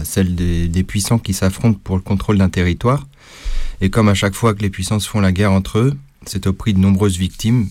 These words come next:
parmi toutes celles qu'ils écrasent déjà en temps de paix, chacun de leur côté, ou <laughs> ensemble avec des intérêts communs. Alors, euh, en Ukraine, euh, déjà fin mars, début avril, plusieurs estimations comptabilisaient déjà plus de quinze mille morts civils et militaires,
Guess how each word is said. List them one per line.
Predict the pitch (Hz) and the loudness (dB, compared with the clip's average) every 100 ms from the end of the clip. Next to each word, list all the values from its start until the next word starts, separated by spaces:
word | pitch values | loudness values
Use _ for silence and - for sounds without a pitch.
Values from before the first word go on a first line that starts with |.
| - | -6
parmi | - 82 85 | -4 -2 -2
toutes | - 101 | -2 -4
celles | - 98 98 98 - | 0 2 2 0 -8
qu'ils | 87 85 80 85 | -6 -4 -4 -2
écrasent | 90 - 90 80 | -2 0 0 2
déjà | 98 92 | 2 4
en | 101 | 2
temps | 92 90 | 0 -2
de | 82 | -2
paix, | - 110 131 - - _ - _ | -2 -2 -4 -12 -20 _ -20 _
chacun | - 208 101 98 | 0 2 4 4
de | |
leur | 95 | 2
côté, | - 92 120 127 - _ | 0 -2 0 0 -2 _
ou | 117 123 | 2 2
<laughs> | 113 | 4
ensemble | 104 - 110 107 98 - | 0 -2 -2 -2 -4 -4
avec | 98 90 | -2 -2
des | 87 92 | -2 -2
intérêts | 85 95 90 | -2 -2 -4
communs. | 92 87 80 - - - - - - - - _ _ _ _ _ _ _ - _ _ | -2 -2 -4 -8 -20 -20 -20 -20 -20 -20 -20 _ _ _ _ _ _ _ -20 _ _
Alors, | 98 95 95 90 | 0 2 4 2
euh, | 92 | 0
en | 101 101 | 2 2
Ukraine, | 101 - 117 120 107 | 2 2 2 4 4
euh, | 95 90 - - - - _ _ _ - | 2 0 -4 -14 -20 -20 _ _ _ -6
déjà | 104 107 107 | 0 2 2
fin | 101 110 | 2 2
mars, | 107 101 | 2 2
début | 104 98 101 | 0 2 4
avril, | 95 95 113 127 113 - _ - - | 2 2 2 2 0 -8 _ -16 -12
plusieurs | - 107 101 | -2 2 2
estimations | 101 - 104 95 - | 0 0 0 0 0
comptabilisaient | 117 104 95 92 92 98 | -2 0 0 0 2 2
déjà | 98 98 | 2 2
plus | 98 101 | 0 -4
de | - | -2
quinze | 113 104 | 0 2
mille | 104 98 | 2 4
morts | 95 92 | 4 2
civils | - 92 101 101 | -4 -2 -2 0
et | 98 | 2
militaires, | 90 85 - 98 117 - | 2 0 0 0 0 -4